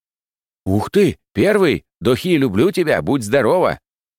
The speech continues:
«Дохи, хорошо питайся, чтобы хорошо петь! Будь здорова!»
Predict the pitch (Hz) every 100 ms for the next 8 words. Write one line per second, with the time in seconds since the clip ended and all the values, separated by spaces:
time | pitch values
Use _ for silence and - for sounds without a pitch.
0 | _ - 78 87 78 101 107 92 73 -
1 | 92 95 - 117 110 101 117 110 - 90
2 | - 92 92 98 95 - 98 - 98 85
3 | - _ _ _ _ _ - 131 170 147
4 | 180 160 180 180 120